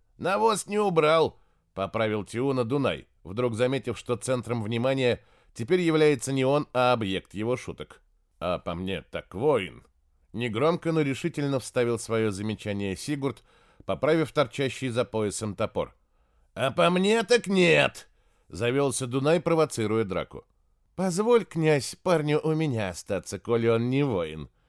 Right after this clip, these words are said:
Полтвец прищурил глаза, глядя на Святослава с напускным подобострастием. Святослав, окинув взглядом начавшую ссориться компанию, остановил взгляд на Добрыне. «Что скажешь, уже не конюх, но ещё не воин».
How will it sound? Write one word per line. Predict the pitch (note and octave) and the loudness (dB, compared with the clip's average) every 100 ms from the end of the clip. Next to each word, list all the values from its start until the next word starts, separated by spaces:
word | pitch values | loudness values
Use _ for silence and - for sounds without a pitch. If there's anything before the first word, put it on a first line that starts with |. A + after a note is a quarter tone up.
| _ _ _ | _ _ _
Полтвец | - A2 A2+ A#2 A#2 - | 0 0 2 2 0 0
прищурил | - G#2+ - A2+ G#2 G#2 | -4 -4 -4 -4 -2 -2
глаза, | G#2 A2 A#2+ D#3 - _ _ _ | 0 0 2 0 0 _ _ _
глядя | F#2 C3+ E3 E3+ | 0 4 4 4
на | D#3 | 0
Святослава | C3 B2+ A2+ - B2 B2+ - | -2 -2 -2 0 2 2 2
с | - D3 | -2 -4
напускным | D3+ C#3 - B2+ B2 | -2 -2 -6 -4 -4
подобострастием. | A2+ A#2 A2 A2 - C#2 A#1 - G1+ - - _ _ _ _ _ _ - | -2 -4 -2 -4 -6 -10 -10 -12 -16 -18 -18 _ _ _ _ _ _ -16
Святослав, | - E2+ F#2 F2 A#2 C3 - | -10 -6 -4 -2 2 2 0
окинув | F#2+ - A2 A2 - | -10 -6 -4 -4 -6
взглядом | G2+ F#2+ F2+ G#2+ A2 G#2 | -12 -10 -4 -2 0 -2
начавшую | G#2 G2+ A2 G2 - G2 | -4 -4 -4 -4 -6 -8
ссориться | - G2+ F#2 D#2+ F#2 | -6 -4 -4 -6 -10
компанию, | F#2+ F2+ A2+ A#2+ A#2 G#2+ - _ _ _ _ | -6 -4 -2 0 0 -2 -4 _ _ _ _
остановил | G2+ A2 - C#3 D#3 F#3 | -6 -6 -4 -2 0 0
взгляд | D3+ G#2 A#2 A#2+ A#2 | 0 0 0 0 -2
на | A#2 | 0
Добрыне. | A2 F2 D2 B1 - _ _ _ _ _ _ _ _ _ | 0 -2 -6 -10 -18 _ _ _ _ _ _ _ _ _
«Что | _ - D3+ D3 | _ 0 2 2
скажешь, | - D#3 C#3+ A#2 B2 | 2 2 2 0 -2
уже | A2+ B2+ | -2 -2
не | B2+ | -2
конюх, | A2+ C#3 D3+ C3 - | -2 0 0 -2 -4
но | B2+ | -4
ещё | B2+ - B2+ | -4 -4 -4
не | B2+ C3+ | -2 0
воин». | B2+ F#2 D2 | 0 -2 -4